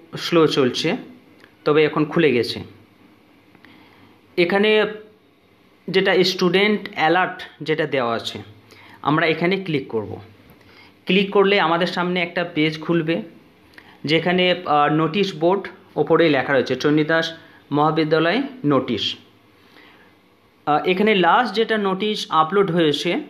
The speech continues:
সেটা ছাব্বিশ সেপ্টেম্বর দু হাজার কুড়ি। কী notice আছে আমরা একবার দেখব। Email for submission of answer script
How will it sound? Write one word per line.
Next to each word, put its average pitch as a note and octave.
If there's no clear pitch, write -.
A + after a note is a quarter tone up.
সেটা F3
ছাব্বিশ F3
সেপ্টেম্বর F3
দু D#3
হাজার D#3
কুড়ি। B2+
কী F#3+
notice F#3
আছে F3+
আমরা F3
একবার E3+
দেখব। G#2+
Email F#3+
for G3+
submission E3+
of F#3+
answer D#3+
script F3+